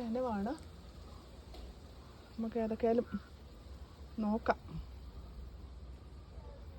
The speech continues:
ഒന്ന് ചെറുതായിട്ട് പുഴുങ്ങാനുള്ളത് കിട്ടുമെന്ന് തോന്നുന്നു. മധുരക്കിഴങ്ങ്,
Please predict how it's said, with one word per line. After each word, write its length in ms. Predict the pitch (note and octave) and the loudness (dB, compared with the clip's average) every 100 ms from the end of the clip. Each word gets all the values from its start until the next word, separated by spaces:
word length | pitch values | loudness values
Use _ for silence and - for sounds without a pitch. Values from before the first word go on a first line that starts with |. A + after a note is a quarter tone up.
| - - - - - - G3+ - - - - - - - - - - - - - - - - - A3+ | -10 -10 -14 -14 -12 -8 -8 -8 -12 -12 -12 -12 -12 -12 -12 -12 -12 -14 -14 -14 -16 -14 -14 -8 2
ഒന്ന് 220 | G#3 G#3+ B3+ | 8 10 10
ചെറുതായിട്ട് 440 | C#4+ A#3+ B3 B3+ C#4 | 8 10 10 10 8
പുഴുങ്ങാനുള്ളത് 520 | C4 B3+ C4+ C4 B3 B3 | 10 10 12 12 10 10
കിട്ടുമെന്ന് 300 | G#3+ B3 A3 | 10 10 10
തോന്നുന്നു. 260 | G3 G3 G3 | 8 8 8
മധുരക്കിഴങ്ങ്, 480 | F#3+ G3 G#3+ A3 | 6 6 6 4